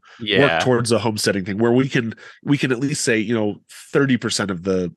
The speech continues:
Speaker 2: the vegetables that we eat during the summer come from our own garden,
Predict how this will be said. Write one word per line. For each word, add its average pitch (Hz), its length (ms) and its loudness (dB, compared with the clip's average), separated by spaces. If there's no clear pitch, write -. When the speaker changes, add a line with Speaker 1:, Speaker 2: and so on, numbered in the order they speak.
Speaker 2:
the 107 180 -2
vegetables 87 920 -6
that 87 180 -8
we 92 120 -12
eat 82 420 -14
during 87 180 -12
the 80 120 -14
summer 90 420 -6
come 98 220 -10
from 87 180 -12
our 80 160 -14
own 78 100 -16
garden, 69 420 -18